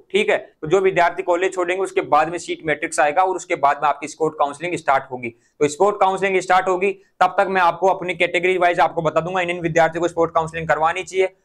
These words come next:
और आपको बता दूंगा कि कैसे कैसे आपको कॉलेज लगानी है, वो कंप्लीट वीडियोज में लाने वाला हूँ यहाँ पर। इसीलिए आज ये वीडियो लेके आया हूँ ताकि आपको बता सकूँ कि जिन विद्यार्थियों को कॉलेज नहीं मिल पाई है उन तक ये वीडियो पहुंचा देना, free of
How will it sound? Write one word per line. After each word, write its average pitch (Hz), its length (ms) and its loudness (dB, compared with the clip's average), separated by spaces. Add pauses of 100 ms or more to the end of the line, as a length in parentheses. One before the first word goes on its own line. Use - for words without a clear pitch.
(180)
और 196 200 4 (200)
आपको 151 260 2
बता 147 220 2
दूंगा 156 200 -2
कि 170 120 -2
कैसे 160 280 -2
कैसे 160 220 0
आपको 143 220 -2
कॉलेज 135 320 -2
लगानी 131 360 0
है, 147 60 -6
वो 156 120 0
कंप्लीट 147 420 -6
वीडियोज 135 240 -4
में 131 100 -4
लाने 123 240 0
वाला 139 200 2
हूँ 147 160 -4
यहाँ 127 220 2
पर। 131 200 -4
इसीलिए 170 340 -2
आज 147 180 2
ये 143 100 -4
वीडियो 135 280 -2
लेके 131 240 0
आया 135 100 0
हूँ 156 120 -10
ताकि 151 200 0
आपको 143 240 -2
बता 120 280 2
सकूँ 131 260 -8
कि - 340 -10
जिन 156 200 2
विद्यार्थियों 147 500 2
को 160 80 2
कॉलेज 151 380 2
नहीं 165 220 0
मिल 165 140 -2
पाई 147 180 2
है 151 60 -2
उन 151 160 -6
तक 156 200 -2
ये 156 80 -2
वीडियो 143 300 -6
पहुंचा 143 360 0
देना, 160 320 0
free 156 180 -6
of 160 100 2